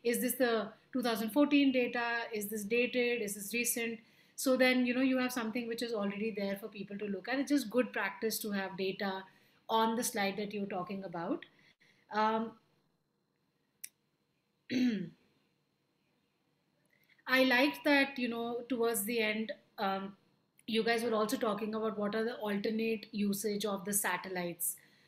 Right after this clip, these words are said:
you know, from human trafficking, what are the other things? And the topic itself is super heavy. So it was interesting how you guys wanted to break it down, but I,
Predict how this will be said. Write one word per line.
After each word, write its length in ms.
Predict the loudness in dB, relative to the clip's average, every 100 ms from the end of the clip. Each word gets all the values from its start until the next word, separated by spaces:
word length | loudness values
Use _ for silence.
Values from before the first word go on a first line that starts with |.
| -10
you 80 | -8
know, 100 | -6
from 160 | -4 -2
human 260 | 0 -2
trafficking, 640 | -2 -4 -6 -10 -8 -6
what 240 | -2 -2 -4
are 120 | -6
the 140 | -4
other 200 | -4 -4
things? 260 | -2 0 2
And 160 | 2 2
the 140 | 2
topic 420 | 2 0 0 -2
itself 440 | -2 -4 -4 -4 -6
is 100 | -6
super 320 | -6 -4 -4
heavy. 460 | -4 -4 -4 -6 -12 -20 -20 _ _ _ -6
So 500 | 0 2 4 2 2
it 160 | -4 4
was 180 | 4
interesting 640 | 4 -2 2 0 4 4 4
how 180 | 2
you 160 | 0 0
guys 380 | 0 2 2 0
wanted 320 | -2 0 -2
to 80 | -4
break 260 | -4 -4 0
it 120 | 0
down, 300 | 0 -2 0
but 140 | -2 -2
I, 400 | -4 0 0 -2